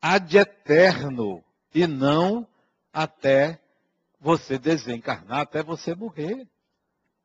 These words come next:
Pensa pequeno, nós temos que pensar grande. Ó, eu vou continuar, eu tenho que me aprimorar, eu tenho que me capacitar,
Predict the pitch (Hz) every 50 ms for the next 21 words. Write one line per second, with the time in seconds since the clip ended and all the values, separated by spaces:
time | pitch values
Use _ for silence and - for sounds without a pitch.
0 | _ _ _ _ _ _ _ _ _ _ _ _ _ _ _ _ - 151 165 180
1 | 202 - - - - 202 196 185 _ - - 202 - _ _ - - 165 185 226
2 | 233 233 208 147 107 _ _ _ _ _ - 147 160 143 - - 156 151 135 -
3 | - 139 - - - 107 101 - - - 147 165 196 196 - _ _ _ _ _
4 | _ _ _ _ 101 101 110 110 123 135 143 143 135 120 107 95 - 98 95 87
5 | 82 76 _ _ _ _ _ _ _ _ _ - 104 107 123 139 160 156 _ _
6 | _ _ _ - 120 127 127 107 98 104 127 160 214 220 214 - 202 202 190 -
7 | - - 180 196 208 220 175 123 123 143 170 160 - _ _ _ - - 202 220
8 | 226 - - _ _ - 185 196 202 214 226 220 220 220 - - - 202 190 185
9 | 185 190 202 202 190 _ _ - 175 185 190 185 190 202 202 175 143 139 156 185
10 | 202 180 _ _ _ _ _ _ _ _ _ _ _ _ _ _ _ _ _ _
11 | _ - 170 196 214 226 226 - _ - - 147 151 165 170 180 180 _ - 170
12 | 160 151 160 185 202 _ - 208 196 - - - 185 190 - _ - 202 _ _
13 | - 131 139 151 170